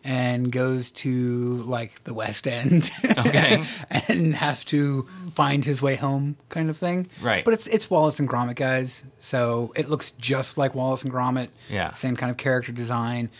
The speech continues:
Speaker 1: But it was their first C G I film.
Speaker 2: Okay.
Speaker 1: I've never seen it, but
Speaker 2: Joe, you gotta stop saying "but." Like, e-, every
Speaker 1: <laughs>
Speaker 2: time you do, I'm like, I'm like,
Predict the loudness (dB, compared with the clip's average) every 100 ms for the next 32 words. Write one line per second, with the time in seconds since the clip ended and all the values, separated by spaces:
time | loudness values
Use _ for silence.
0 | -20 _ 2 2 0 -4 -4 -4 0 0
1 | 0 -8 -4 -4 0 0 0 -2 -2 -2
2 | 0 -4 -10 -6 0 0 -2 -4 -2 0
3 | 2 0 0 2 4 2 0 _ _ _
4 | -20 -12 -2 0 0 -4 0 2 2 2
5 | 0 0 -2 0 -2 -2 0 0 0 -8
6 | -4 -2 4 4 4 0 -2 2 4 4
7 | 4 4 4 4 4 4 4 0 0 -4
8 | -2 -2